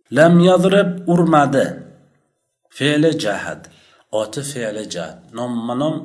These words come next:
biz yodlab qolishimiz kerak buni. Fe'li jahad. Jahad inkor qilish. Tushunarlimi? Ya'ni urmadi deb inkor qilyapti. Bu nimani teskari? Urdini teskarisi. O'tgan zamon fe'lini teskarisi. Urdi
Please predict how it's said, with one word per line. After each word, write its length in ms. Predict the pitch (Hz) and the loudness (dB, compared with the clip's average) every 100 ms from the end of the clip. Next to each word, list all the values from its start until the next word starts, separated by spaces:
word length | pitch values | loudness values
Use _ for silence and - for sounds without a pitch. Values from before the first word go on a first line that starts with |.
| - | -12
biz 140 | 131 123 | -10 -8
yodlab 320 | 117 110 110 - | -10 -10 -10 -10
qolishimiz 340 | 87 - 90 - | -10 -10 -14 -18
kerak 220 | - 71 | -20 -20
buni. 180 | 73 73 _ _ | -20 -20 _ _
Fe'li 520 | - 135 127 135 139 135 | -8 -4 -2 -2 -4 -4
jahad. 400 | 123 117 95 87 - - _ - | -4 -4 -8 -12 -18 -20 _ -12
Jahad 320 | 135 131 131 | -8 -8 -10
inkor 400 | 101 95 95 90 | -12 -12 -10 -12
qilish. 320 | - 65 - - _ _ _ _ _ _ _ _ _ _ _ - | -12 -20 -20 -20 _ _ _ _ _ _ _ _ _ _ _ -10
Tushunarlimi? 360 | 127 139 170 180 - - | -2 0 0 -2 -6 -12
Ya'ni 220 | 85 98 | -10 -10
urmadi 440 | 110 113 117 175 139 | -10 -6 0 2 2
deb 120 | 139 151 | 0 -2
inkor 300 | 131 110 90 | -4 -6 -8
qilyapti. 360 | 87 73 71 _ _ _ _ - | -12 -16 -18 _ _ _ _ -2
Bu 40 | 165 | 2
nimani 280 | 165 165 | 2 2
teskari? 460 | 160 165 - 165 185 214 - - | 0 -2 0 0 0 -4 -10 -8
Urdini 440 | 135 127 117 110 117 | -4 -4 -4 -8 -8
teskarisi. 600 | 98 - - 73 71 78 - | -10 -12 -12 -14 -14 -14 -6
O'tgan 380 | 151 147 165 139 | -4 -4 -6 -6
zamon 280 | 117 123 117 | -6 -8 -10
fe'lini 280 | 104 110 | -12 -14
teskarisi. 480 | 107 - - 71 - _ 127 | -14 -14 -14 -18 -20 _ -8
Urdi 300 | 135 156 | -6 -2